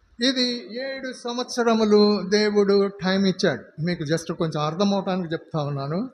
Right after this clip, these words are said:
ఓకే, ఏడు సంవత్సరములు. కనుక ఏడు సంవత్సరములు ఎప్పుడు మొదలవుతవి అంటే, ఇంకా మొదలవ్వలేదు. ఎప్పుడు మొదలవుతవి అంటే, ఈ టెంపుల్ పడిపోవాలి, అక్కడ మసీదు పడిపోవాలి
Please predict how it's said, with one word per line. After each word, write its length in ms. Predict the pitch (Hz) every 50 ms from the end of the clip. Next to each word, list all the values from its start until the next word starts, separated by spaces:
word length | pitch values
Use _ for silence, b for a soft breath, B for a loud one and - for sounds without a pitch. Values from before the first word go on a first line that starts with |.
| b b b b b b -
ఓకే, 360 | 165 151 - - 147 120 95 - _ _ _ _ _ _ _ _ _ _ _ -
ఏడు 380 | 220 247 254 262 262 240 247 233
సంవత్సరములు. 760 | 214 - 220 208 214 208 214 - 202 185 180 175 156 135 127
కనుక 320 | 127 151 185 202 214 208 202
ఏడు 580 | 196 190 185 190 196 214 240 269 277 269 262
సంవత్సరములు 720 | - - 233 226 220 226 214 220 220 208 208 202 202 190
ఎప్పుడు 360 | 190 202 208 - - 254 233 226
మొదలవుతవి 1000 | 190 180 175 170 185 190 220 226 220 208 202 190 196 - 190 180 175 190 180
అంటే, 560 | 175 165 156 139 151 139 135 135 135 139 143 -
ఇంకా 180 | 175 202 202 196
మొదలవ్వలేదు. 840 | 185 180 185 180 185 175 165 156 156 151 151 143 131 117 107 101 95 - _ _ _ _ _ _ _ - 226
ఎప్పుడు 200 | 254 269 247 247
మొదలవుతవి 760 | 220 196 190 196 196 190 196 190 185 185 185 175 160 160
అంటే, 540 | 151 139 135 - 135 127 127 123 123 120 117 117 - b b b b b b b b b b
ఈ 100 | 226 233
టెంపుల్ 580 | 226 226 214 208 214 220 214 233 247 220 208 - - - -
పడిపోవాలి, 680 | 185 190 185 - 175 143 127 120 107 - - _ _ - _ -
అక్కడ 220 | 165 156 131 135 113 104 - _ - 151
మసీదు 340 | 160 180 175 - 202 190 175
పడిపోవాలి 520 | - 180 170 170 - 165 143 120 110 95